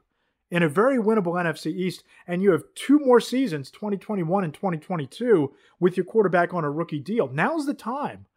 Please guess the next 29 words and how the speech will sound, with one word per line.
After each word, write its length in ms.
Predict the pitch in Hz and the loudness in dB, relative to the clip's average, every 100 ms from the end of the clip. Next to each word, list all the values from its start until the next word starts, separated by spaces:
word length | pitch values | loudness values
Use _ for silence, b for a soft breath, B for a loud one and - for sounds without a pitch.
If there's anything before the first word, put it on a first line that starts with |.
| _ _ - | _ _ -2
to 120 | 185 | 2
go 120 | 190 | 4
all 260 | 185 160 139 | 6 4 0
in. 180 | 107 117 | -6 -4
Now's 300 | 202 302 262 | -2 -2 -6
the 80 | |
time 460 | - - 277 262 147 b b | -6 -6 -6 -6 -6 b b
to 120 | - | 0
spend 480 | 208 - - 214 196 | 0 -2 -2 -2 0
around 280 | 175 165 156 | -2 -2 -2
Daniel 300 | 156 151 151 | -2 -2 -4
Jones 340 | 135 143 139 | -2 -4 -4
and 160 | 143 139 | -6 -2
build 220 | 170 160 | 0 2
that 160 | 151 147 | 2 0
elite 240 | 131 147 | -2 0
offense. 400 | 139 131 120 110 | -2 -2 -10 -14
So, 280 | - 175 147 B B B | -2 0 0 B B B
you 80 | 196 | -2
know, 120 | 185 | -2
I 140 | 180 208 | -2 0
don't 180 | 226 | 2
know 160 | 175 185 | 4 4
that 180 | 233 190 | 4 -4
the 60 | |
Giants 400 | 156 170 196 202 | -4 -2 -2 -4
get 160 | - 196 | -2 -2
involved 420 | 180 180 190 190 | -2 -2 -2 -4
here, 300 | 196 202 233 | -4 -4 -4